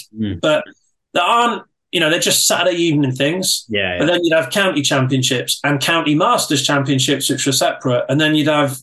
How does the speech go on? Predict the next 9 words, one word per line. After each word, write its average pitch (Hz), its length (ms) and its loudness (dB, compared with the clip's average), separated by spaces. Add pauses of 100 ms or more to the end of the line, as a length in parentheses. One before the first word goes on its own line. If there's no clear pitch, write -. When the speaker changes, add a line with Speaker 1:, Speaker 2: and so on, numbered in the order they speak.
Speaker 2:
regional 151 420 2
championships 135 840 0
and 139 120 2
regional 156 380 2
masters 170 380 0
championships. 131 760 -2
And 151 120 2
Speaker 1:
Yeah. 147 100 0 (840)
Speaker 2:
so 175 420 2